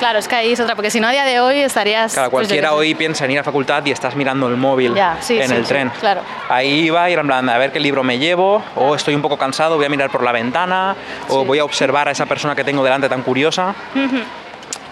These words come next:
Speaker 2: Pues
Speaker 1: Es
Speaker 2: es que
Speaker 1: diferente.
Speaker 2: maldito móvil, ¿eh? Nos está arruinando la
Speaker 1: Maldito
Speaker 2: vida.
Speaker 1: móvil. Vamos a
Speaker 2: ¡Ah!
Speaker 1: comprarnos un móvil de mierda antiguo, ya está.
Speaker 2: Un dumb phone.
Speaker 1: Sí, ya está, un dumb phone, sí,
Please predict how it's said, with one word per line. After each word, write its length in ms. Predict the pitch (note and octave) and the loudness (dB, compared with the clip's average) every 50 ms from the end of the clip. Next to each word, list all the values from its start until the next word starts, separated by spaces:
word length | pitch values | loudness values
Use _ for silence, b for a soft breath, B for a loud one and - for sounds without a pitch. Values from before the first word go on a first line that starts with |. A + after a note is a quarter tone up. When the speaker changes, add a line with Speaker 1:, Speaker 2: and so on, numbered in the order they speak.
| - - | -8 -2
Speaker 2:
Pues 160 | - C3+ A#2+ A#2 | 0 0 2 2
Speaker 1:
Es 40 | A2+ | 0
Speaker 2:
es 40 | - | 0
que 80 | - C#3 | 0 0
Speaker 1:
diferente. 220 | - - C3 B2+ | -2 0 0 0
Speaker 2:
maldito 300 | A2+ A#2+ C#3 D3+ - E3+ | 0 0 -2 -2 -2 0
móvil, 360 | C#3 D3 D#3 E3 D#3 C#3 C3+ D#3 | 2 2 2 2 4 2 2 2
¿eh? 100 | E3+ F3 | 2 2
Nos 200 | F3 D#3+ - E3 | 0 0 0 -2
está 200 | D3 - - F#3+ | 0 0 0 2
arruinando 500 | G3+ G3+ G3 G3 G#3 G#3+ A#3 A3+ A3 G#3 | 2 2 2 2 2 2 2 2 2 2
la 60 | G3+ F#3 | 2 2
Speaker 1:
Maldito 180 | F3+ G3 G#3+ | 2 2 2
Speaker 2:
vida. 120 | G#3 G3+ F3 | 2 2 2
Speaker 1:
móvil. 220 | A#3 A#3+ A#3 A3 G#3 | 2 2 0 0 0
Vamos 180 | A3 A3+ A#3+ C4 C#4+ | 2 2 2 2 2
a 20 | |
Speaker 2:
¡Ah! 160 | D4 - C4 B3+ | 2 0 0 0
Speaker 1:
comprarnos 420 | B3+ B3+ B3+ B3+ B3 D4 D4+ - | 2 2 2 2 2 0 2 2
un 120 | C#4+ B3 | 2 4
móvil 280 | A#3 A#3+ B3 C4 C4+ C4 | 4 2 2 2 0 0
de 120 | B3 B3 | 0 0
mierda 340 | A#3 A#3 A3+ A#3 A#3 A#3+ A#3+ A3+ | 0 0 0 0 0 0 0 0
antiguo, 460 | A3+ G#3 F#3+ A3+ A#3 A#3 A#3+ A#3+ A#3+ | -2 -2 -2 0 2 2 4 4 4
ya 140 | A3+ A3+ G#3+ | 2 0 -2
está. 300 | G#3+ - - A3 G3+ G3+ G3 | -2 -4 -2 -2 -2 -2 -2
Speaker 2:
Un 240 | - C3+ C3 B2+ B2+ | -2 -2 -2 0 0
dumb 220 | D3 C#3+ D3 D3+ C3+ | 0 0 0 -2 -6
phone. 300 | - - - E3 D#3+ C4+ | -8 -4 0 0 2 2
Speaker 1:
Sí, 140 | C4+ C4+ B3+ | 2 2 2
ya 140 | B3 A#3 | 2 0
está, 220 | B3 A#3+ - - A#3+ A#3+ | 0 -2 -2 -2 0 2
un 140 | B3+ B3 | 2 2
dumb 200 | B3 B3 B3+ B3+ | 2 2 0 0
phone, 320 | B3+ - - G#3+ A3 A3 G#3 F#3+ G3+ G#3+ - | -2 0 0 0 2 0 0 -4 -6 -6 -4
sí, 200 | A3 G#3 G#3 | -2 -2 -2